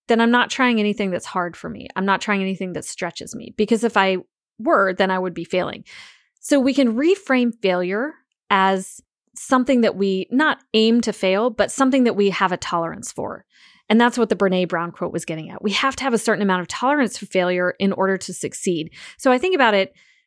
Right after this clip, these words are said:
in this way. If I am always in my comfort zone, I'm always succeeding, then that's a bad thing. So I need to plan to, say, have two failures a month. Now, I don't mean an epic failure or a patient safety failure or a failure because you didn't try or you didn't show up,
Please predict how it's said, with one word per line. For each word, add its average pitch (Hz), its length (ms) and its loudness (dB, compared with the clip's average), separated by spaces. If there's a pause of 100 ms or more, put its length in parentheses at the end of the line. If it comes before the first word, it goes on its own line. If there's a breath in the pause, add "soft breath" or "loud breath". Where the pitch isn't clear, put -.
(500 soft breath)
in 214 140 2
this 220 200 0
way. 175 340 -2
If 226 160 4 (120)
I 240 160 4
am 262 240 0
always 269 400 2
in 277 80 2
my 240 100 2
comfort 202 400 -4
zone, 202 400 0
I'm 190 160 -4 (100)
always 214 340 4
succeeding, 180 720 -4 (180)
then 208 160 2
that's 190 220 0
a 196 40 -2
bad 160 240 -8
thing. - 280 -16 (340)
So 233 180 2
I 226 80 4
need 254 360 2
to 233 160 -4
plan 254 580 -2
to, 196 280 -2
say, 196 300 0
have 190 300 0
two 302 200 0
failures 208 420 2
a 180 40 -4
month. - 320 -12 (340)
Now, 240 120 2
I 262 40 6
don't 277 180 2
mean 262 380 4
an 214 160 2
epic 220 340 -4
failure 196 640 2
or 180 320 -2
a 175 80 -4
patient 214 360 -6
safety 190 280 -4
failure 175 460 -4
or 247 180 2
a 240 60 -4
failure 208 360 2
because 185 280 -4
you 190 80 0
didn't 175 220 -4
try 175 340 0
or 175 120 -6
you 175 140 -6
didn't 175 200 -8
show 170 200 -6
up, 165 280 0